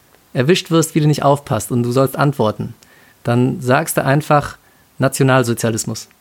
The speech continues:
oder Vaterkomplex. Und damit hat man so zusammengenommen ungefähr fünfundsiebzig Prozent aller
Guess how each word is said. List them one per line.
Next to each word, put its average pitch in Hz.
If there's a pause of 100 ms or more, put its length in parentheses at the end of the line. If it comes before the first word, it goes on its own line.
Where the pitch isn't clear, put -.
(560)
oder 147
Vaterkomplex. 123 (560)
Und 117
damit 123
hat 139
man 131
so 127 (240)
zusammengenommen 131
ungefähr 127
fünfundsiebzig 127
Prozent 131
aller 123